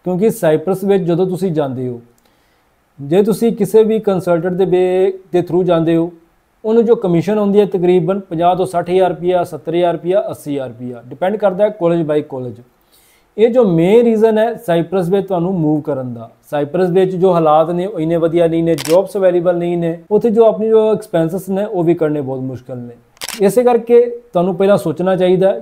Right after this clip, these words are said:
ਕਿਸੇ country ਵਿੱਚ ਵੀ move ਹੋਣ ਵਾਸਤੇ। ਅੱਜ ਦੇ time ਦੇ ਵਿੱਚ ਜੇ ਤੁਸੀਂ move ਹੋਣਾ ਚਾਹੁੰਦੇ ਹੋ, ਯੂ ਐਸ ਏ ਜਾ ਸਕਦੇ ਹੋ। ਯੂ ਐਸ ਏ ਦੀ ਜੇ ਤੁਹਾਨੂੰ extra ਪੇ ਵੀ ਕਰਨੇ ਪੈ ਰਹੇ ਨੇ, ਯੂ ਐਸ ਏ ਵਿੱਚ ਜੋ income ਹੈ ਕਾਫੀ ਵਧੀਆ ਹੈ। ਤੁਸੀਂ ਆਸਟ੍ਰੇਲੀਆ prefer ਕਰ ਸਕਦੇ ਹੋ। ਆਸਟ੍ਰੇਲੀਆ ਵਿੱਚ ਜੇ ਤੁਸੀਂ double payment ਵੀ ਕਰਦੇ ਹੋ ਤਾਂ ਤੁਸੀਂ ਉਹ ਵੀ ਆਪਣਾ ਕਮਾ ਸਕਦੇ ਹੋ।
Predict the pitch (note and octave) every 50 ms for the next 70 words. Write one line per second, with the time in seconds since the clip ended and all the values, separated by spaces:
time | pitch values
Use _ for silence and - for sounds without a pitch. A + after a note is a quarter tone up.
0 | - - E3 - G#3 G3+ G3+ F#3+ F3+ E3+ D3+ F3+ F#3+ F3+ F#3 F#3 F#3 F3 G3+ G3+
1 | F#3+ E3 D3+ D#3 C#3+ C#3 C#3 C3+ C3 C3 B2+ A2+ - - C3 A#2+ A#2 - _ _
2 | _ - E3+ E3 F#3 F#3+ A#3+ G3+ A#3+ A#3+ A#3 A#3 B3 B3 B3 G3+ A#3+ F#3 E3 F#3
3 | G#3 G#3+ A3 G3+ - A#3 A3 G3+ F#3+ F#3+ G3 F#3+ F#3 F#3+ G3 F3 F#3 F3 E3+ F3
4 | F3 F#3 F#3 G3 F3 D3+ C#3 C#3+ D3+ E3 E3+ E3+ F#3 F#3 E3+ E3+ E3 E3 E3+ E3
5 | D#3+ D#3 D#3+ D#3+ E3 F#3+ A3+ G3+ D#3+ C#3+ C#3+ D3 E3 E3+ D#3+ E3+ E3+ E3 E3+ D#3
6 | E3 F3+ G3 F#3+ G#3+ G#3+ G3+ G3 A3 G#3 F#3 D#3 D3 - G3+ G#3+ G#3 G#3 G#3+ -
7 | F#3+ G3 G#3+ A#3 B3+ A#3 A3 G#3 F#3 G3 G3+ F3 G3 F3+ F3 F3 F3 F3+ F3+ A3
8 | B3 - - E3 D#3 D#3+ E3+ F3+ F3+ - F#3+ F#3 E3+ D#3+ F#3 G3 G3 D#3+ D#3+ E3
9 | G3+ G3+ G3 F#3+ G3+ G3+ G3+ E3 D3 C3+ D3+ C#3+ B2+ B2+ A#2 A#2+ A#2 A#2 A2+ A2+
10 | _ _ _ _ - - - - - _ _ _ _ _ _ _ - G#3+ G#3+ C4+
11 | B3 A3 - F#3 E3+ E3+ F#3+ G#3+ G3 F3 F#3 F#3+ F3+ G3+ G3 E3 F3+ E3+ - -
12 | F3+ F3+ E3+ F3 F3+ F3+ F#3+ F#3 - D#3+ D#3 D#3 F3 F3+ E3+ F#3+ F#3 D#3+ F3 F#3
13 | F#3 F#3 F3 G#3+ F#3+ D#3 D3+ E3 E3 G3+ A#3 A3+ A#3 A#3 A3 A3 A3 G#3+ A3 A#3
14 | - G#3 F#3+ F3+ E3 F3+ F#3+ F#3+ G3 G#3+ - - G#3+ A#3 G#3+ - A#3 A3 A3 A3+
15 | A3+ A#3 A3+ G3 F3+ F#3+ F3 - E3 D3+ D3 C#3 A2+ C#3 C3+ B2+ A#2+ B2 B2+ A#2+
16 | A#2